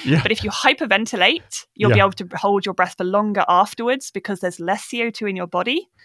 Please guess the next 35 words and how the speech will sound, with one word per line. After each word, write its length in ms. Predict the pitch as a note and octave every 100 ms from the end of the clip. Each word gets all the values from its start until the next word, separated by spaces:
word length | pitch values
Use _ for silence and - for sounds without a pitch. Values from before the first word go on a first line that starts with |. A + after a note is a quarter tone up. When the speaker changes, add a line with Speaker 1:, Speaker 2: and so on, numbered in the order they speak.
| _ -
Speaker 2:
Therefore, 440 | G3+ G3 G3 F#3+
the 280 | F#3 F#3+ F#3
reaction, 800 | F3+ F3+ A3+ - - - E3+ A3
which 240 | A3 - -
makes 300 | F3+ - -
us 120 | E3+
want 360 | E3 A3 D#4 -
to 120 | F3+
breathe, 420 | D#3+ C#3+ D#3 E3+ - _
which 220 | F#3+ -
is 100 | -
the 80 | E3+
C 200 | - G3
O 80 | F3+
two 220 | - F#3+
level 260 | F3 E3
rising 440 | E3 F3+ F#3 F3 F3
to 140 | -
a 40 | E3
level 360 | E3+ F#3 E3+
we 120 | D#3+ D#3+
don't 280 | F3 D3+ -
enjoy, 540 | F3+ E3 B3+ F3+ E3+ G3+ - - - _
is 580 | A#3 A3+ F#3+ G#3 - - _ _ _ -
put 260 | A#3+ F#3
off 160 | G3 F3
for 120 | -
longer. 420 | E3+ E3 D#3 - - _ _
So 360 | - G3 F#3 F3+ - -
you'll 160 | A3 G#3+
often 300 | G#3+ A3+ G3+
see 480 | - G#3+ F#3+ F#3+ G3+
places 400 | - F#3 F3 F3
where 120 | F3+
they 240 | F3 E3+